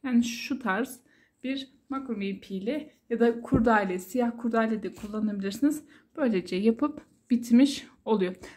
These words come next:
Daha sonra gelelim şu, e, dantel kısmına. Kameramın açısını düzenleyeyim hemen. Şöyle şunu şöyle koyayım ki tam görünsün. Ekran resmi alan arkadaşım da olursa. Bunun havlu kenarını da yapmıştım. Ben peçeteler.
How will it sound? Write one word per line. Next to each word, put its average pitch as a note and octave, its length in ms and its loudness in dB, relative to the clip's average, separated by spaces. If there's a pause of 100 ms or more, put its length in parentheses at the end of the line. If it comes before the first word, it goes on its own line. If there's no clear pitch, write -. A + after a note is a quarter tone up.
(140)
Daha G#4 180 0
sonra A#3 300 4
gelelim B3+ 500 4
şu, A#3+ 440 -4 (540)
e, G3+ 40 -12 (200)
dantel G#3 480 -2
kısmına. - 540 -10 (500)
Kameramın F#3 460 -4
açısını F#3 640 -10
düzenleyeyim F#3+ 720 -4
hemen. A3+ 580 -6 (1400)
Şöyle F#3+ 380 -6
şunu F#3+ 320 -4
şöyle F#3+ 360 -10
koyayım A3+ 260 -2
ki A3+ 260 -6
tam G3 280 -10
görünsün. F#3 760 -6
Ekran G3+ 400 -10
resmi F#3+ 320 -10
alan F#3 240 -10
arkadaşım F#3+ 560 -10
da F3+ 60 -8
olursa. A3 320 -4
Bunun D4 200 6
havlu B3+ 340 0
kenarını B3+ 380 -2
da G3 40 -4
yapmıştım. A3 520 -2
Ben B3 160 0
peçeteler. A3+ 600 -8